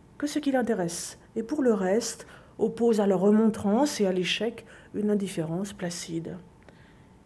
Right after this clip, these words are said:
Puis il y a un écart de classe entre les Stein, qui ont une cuisinière, un jardinier, un piano, et les familles plus pauvres qui vivent autour d'eux.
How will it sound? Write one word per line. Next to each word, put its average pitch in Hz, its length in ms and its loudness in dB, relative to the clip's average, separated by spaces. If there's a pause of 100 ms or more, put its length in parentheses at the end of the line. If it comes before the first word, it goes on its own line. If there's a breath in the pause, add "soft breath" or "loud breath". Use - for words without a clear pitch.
(140)
Puis 294 180 -2
il 240 140 -2
y 269 80 4
a 262 60 6
un 254 120 2
écart 330 320 4
de 240 100 2
classe 294 480 4
entre 226 220 0
les 196 120 0
Stein, 247 560 2 (340 loud breath)
qui - 80 -2
ont 214 60 4
une 202 200 2
cuisinière, 226 680 6
un 190 80 2
jardinier, 208 760 6
un 175 80 2
piano, 226 520 6 (440 loud breath)
et 202 60 2
les 233 100 4
familles 302 400 6
plus 294 160 4
pauvres 277 380 4
qui 220 180 0
vivent 254 300 0
autour 226 300 2
d'eux. 214 200 2